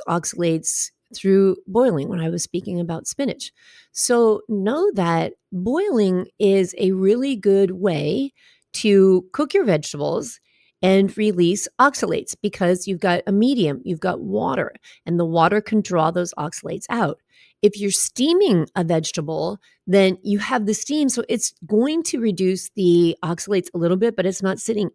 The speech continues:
in the water where the water can actually extract those oxalates. And I know some of you out there who are my food fanatics are gonna be like, "That's gonna reduce vitamin C levels. That's gonna reduce vitamin content."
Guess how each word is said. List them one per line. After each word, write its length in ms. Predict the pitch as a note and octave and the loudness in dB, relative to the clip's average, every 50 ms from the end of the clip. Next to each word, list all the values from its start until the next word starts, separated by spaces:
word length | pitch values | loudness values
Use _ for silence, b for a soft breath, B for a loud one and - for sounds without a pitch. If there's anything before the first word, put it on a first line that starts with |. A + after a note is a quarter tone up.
| _ _ _ | _ _ _
in 320 | F#3+ G3 G3 G#3+ A3+ A#3 A3 | 0 2 2 2 2 0 0
the 80 | C4+ | -2
water 440 | B3 A#3+ B3 B3 B3 C4 C#4 D4 C#4+ | -4 -6 -6 -8 -6 -6 -6 -6 -4
where 140 | B3+ G#3 F3+ | -2 -2 -2
the 140 | D3+ F#3 F3+ | 0 0 0
water 320 | D#3+ F3 F3 F3 F3+ F3+ | 0 0 0 0 -2 -4
can 180 | - - F#3 E3+ | -4 -6 -8 -6
actually 460 | D#3+ D#3 - - - F3+ F3 - - | -6 -8 -10 -8 -6 -6 -6 -6 -6
extract 480 | - E3 - - - D#3 D3 D#3 E3 _ | -8 -10 -10 -8 -8 -6 -6 -6 -8 _
those 160 | - E3 E3+ | -8 -6 -2
oxalates. 640 | G3+ G#3+ A#3 A3+ - - F3+ - F3 - - - - B B B B B B B B | -2 -2 -2 -2 -6 -12 -14 -12 -12 -14 -14 -18 -20 B B B B B B B B
And 140 | F3 F3 F3+ | 2 4 4
I 100 | F#3 F#3 | 6 6
know 460 | F#3+ G#3 A#3+ B3+ B3+ B3+ B3 B3 A#3 B B B | 6 6 8 8 8 8 6 6 4 B B B
some 240 | - - G3+ G3 G3+ | -2 2 4 6 6
of 100 | G#3+ G#3 | 6 6
you 160 | A#3 A#3 A3+ | 6 6 6
out 220 | G#3 G3 G3+ G3 - | 6 6 4 4 4
there 260 | G#3 G#3 G3+ G3+ G3+ | 4 4 4 4 4
who 400 | E3+ G#3 F#3+ F#3 F3+ F3+ F3+ F#3+ - | 4 4 6 6 8 8 6 6 4
are 180 | E3 D#3+ E3 E3 | 2 0 2 2
my 160 | E3 D#3+ D#3+ | 2 0 0
food 260 | - - F#3+ F#3+ E3+ | 0 0 -2 -2 0
fanatics 520 | - G#3 G3+ G#3+ A3 A3 G3 F3+ F3 - | -2 0 2 2 2 2 2 0 -2 -2
are 40 | F3 | -4
gonna 100 | E3+ E3+ | -4 -2
be 40 | E3+ | 0
like, 260 | E3+ E3 D3+ - F3 B B B B - | 0 0 -2 -4 -10 B B B B -2
"That's 180 | C#4+ D#4 - | -2 0 0
gonna 200 | - A4 G#4+ G#4 | 2 4 6 8
reduce 340 | G4 G4+ D#4+ F4+ G4 F#4 F#4+ | 8 8 8 8 6 6 6
vitamin 400 | - C4 D#4 E4 E4+ F4 F4 D#4+ | 4 2 2 2 2 0 -2 -2
C 220 | - E4 D#4+ F4+ | -2 -2 0 0
levels. 460 | F4 E4+ C4 G#3 B3 C4 A#3+ A3 G3 - | 0 0 -2 -2 0 0 0 -2 -2 -2
That's 220 | F3 C4 D#4 - | -2 -2 -2 -2
gonna 180 | - A4+ F#4 E4 | -6 -6 -6 -4
reduce 260 | C4 B3+ D4 - - | -4 -4 -6 -8 -6
vitamin 380 | - A#3 A#3 A#3 A#3 A#3 A#3 | -6 -4 -2 -2 -2 -2 -4
content." 440 | A3+ - G3 F3 F#3 - - - - | -6 -8 -8 -8 -6 -6 -8 -8 -10